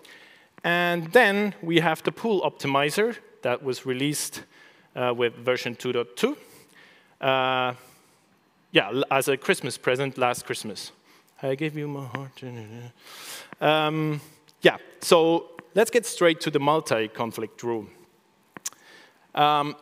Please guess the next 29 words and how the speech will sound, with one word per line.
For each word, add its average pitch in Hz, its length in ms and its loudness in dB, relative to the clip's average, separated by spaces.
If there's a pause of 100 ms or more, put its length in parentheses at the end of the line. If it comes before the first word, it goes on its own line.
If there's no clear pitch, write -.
require 214 540 4
rules, 160 540 0 (160)
we've 202 360 -8
already 165 460 2
looked 151 260 2
at 107 180 -8
them. 110 260 -8 (200)
So 120 420 0 (180)
this 190 120 -6
is 208 120 -6
the 160 120 -4
same 185 320 0
example 151 720 -4 (580)
as 131 220 2
I 123 160 2 (160)
showed 139 360 -2
you 131 140 -2
initially. 127 560 -2 (580)
So 127 340 2
we 190 160 -2
know 208 300 2
how 147 520 2 (260)
a 131 80 0
require 139 800 2 (460)
rule 127 360 0 (440)
looks 160 280 0
like. 101 340 -10 (320)
So 113 300 -2
it's, - 380 -4